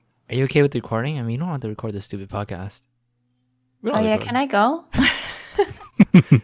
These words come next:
Speaker 1: <laughs> Yeah, you can go lie down.
Speaker 2: <laughs> I'm kidding.
Speaker 1: Okay, all right.
Speaker 2: I'm okay. I'm,
Speaker 1: All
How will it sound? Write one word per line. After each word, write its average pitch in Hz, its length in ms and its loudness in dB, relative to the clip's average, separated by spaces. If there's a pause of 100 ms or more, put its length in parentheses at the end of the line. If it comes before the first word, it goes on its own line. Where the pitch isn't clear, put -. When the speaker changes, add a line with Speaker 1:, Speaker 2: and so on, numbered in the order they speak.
Speaker 1:
<laughs> - 160 -16
Yeah, 170 140 -2
you 131 120 2
can 156 80 -8
go 170 80 -4
lie 147 180 2
down. 95 360 -2 (260)
Speaker 2:
<laughs> - 300 -6 (2000)
I'm 294 100 -14 (420)
kidding. 196 680 -4 (760)
Speaker 1:
Okay, 82 300 -14
all 95 80 -12
right. 85 320 -14
Speaker 2:
I'm 226 140 -6
okay. - 640 -10 (240)
I'm, 214 100 0
Speaker 1:
All 220 60 2